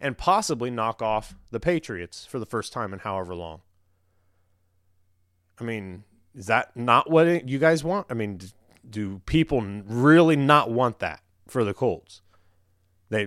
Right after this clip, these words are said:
"We're not going anywhere anyways" is still an acceptable response. Don't hit me with that because I'll block your ass. I'm not, I'm not doing that. You guys, I mean, look, be po-, I mean, be positive if you want, be negative if you want.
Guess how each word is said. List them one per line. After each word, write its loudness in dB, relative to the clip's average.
"We're 0
not 4
going 4
anywhere 0
anyways" 0
is -4
still 2
an -2
acceptable -2
response. 0
Don't 2
hit 4
me 6
with 2
that -2
because -2
I'll 6
block 2
your -6
ass. -10
I'm -4
not, 0
I'm -6
not 0
doing -6
that. -14
You 0
guys, 2
I -2
mean, -4
look, -2
be 6
po-, 0
I 2
mean, -6
be 4
positive 6
if -4
you 0
want, 0
be 0
negative 2
if -12
you -8
want. -6